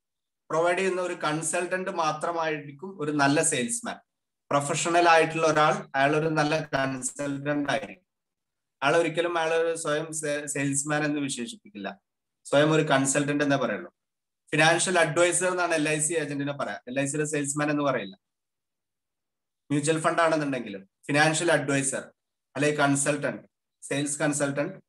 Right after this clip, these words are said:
marketing consultant, ഇങ്ങനെ ഡിഫറന്റ് ആയിട്ട്. അതാണ് സത്യത്തിൽ ഒരു closing സമയത്ത് as a സെയിൽസ്മാൻ അവരുടെ ഉത്തരവാദിത്തം എന്ന് പറയുന്നത്, നമ്മളെ ആ പ്രോബ്ലം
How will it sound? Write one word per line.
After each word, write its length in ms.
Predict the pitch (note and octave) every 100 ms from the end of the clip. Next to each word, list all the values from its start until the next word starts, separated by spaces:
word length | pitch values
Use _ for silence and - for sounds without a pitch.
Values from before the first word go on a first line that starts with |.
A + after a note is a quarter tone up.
| _ _ _ _ _ _ _ _ _ _ _ _ C3
marketing 440 | C3+ C3+ C#3+ C#3+
consultant, 560 | C#3 C#3 B2 D3 F3 - _ _ _ _ _
ഇങ്ങനെ 180 | D#3+ F3+
ഡിഫറന്റ് 420 | F3 E3 F3+ F3+
ആയിട്ട്. 340 | F3 D3 - - _ _ _ _ _ _ _ _ _ _ _ _ _ -
അതാണ് 300 | G3+ G#3 A#3
സത്യത്തിൽ 500 | G#3 G3 G3 G#3 G3
ഒരു 240 | G3 F3+ F3
closing 480 | F3 E3+ F3 F#3+ G3+
സമയത്ത് 560 | F#3 F3 F3 E3+ D#3+ F3
as 500 | - F3 D3+ E3+ F3
a 20 | - _ _ _ _ _ _ _
സെയിൽസ്മാൻ 800 | - D3 D3 C#3+ D#3 E3 D#3+ - _ _ _ -
അവരുടെ 280 | C#3+ D3 D#3+
ഉത്തരവാദിത്തം 540 | C#3+ D3+ D3 D3 D3+
എന്ന് 120 | D#3
പറയുന്നത്, 640 | D3+ C#3 C3+ C3 C#3+ - - _ C#3+
നമ്മളെ 300 | C#3+ E3 F3+
ആ 260 | D#3 D#3+ D#3+
പ്രോബ്ലം 720 | D3 D3 D3 D3+ E3+ -